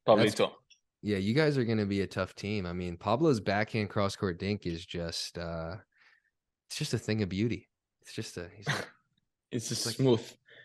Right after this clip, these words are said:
Speaker 1: I think it's really easy to play with a lefty, though. That's what I found, like,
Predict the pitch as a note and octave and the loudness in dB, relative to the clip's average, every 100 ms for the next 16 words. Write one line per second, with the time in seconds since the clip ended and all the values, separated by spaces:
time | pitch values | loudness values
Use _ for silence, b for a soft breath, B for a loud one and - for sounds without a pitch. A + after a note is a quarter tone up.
0 | B - - G#3+ G#3 B2 C3+ D#3 C3+ D3+ | B 4 8 10 8 8 8 10 10 10
1 | D3 A#2+ B2+ C3 B2 G#2+ C3 - G#2+ F#2+ | 8 4 4 2 2 2 2 2 2 2
2 | G2 A#2+ B2+ B2 C#3 A2+ G#2 - A2+ A2 | -2 0 4 6 8 8 8 6 6 6
3 | G#2 G2+ F#2+ B1+ | 6 4 4 0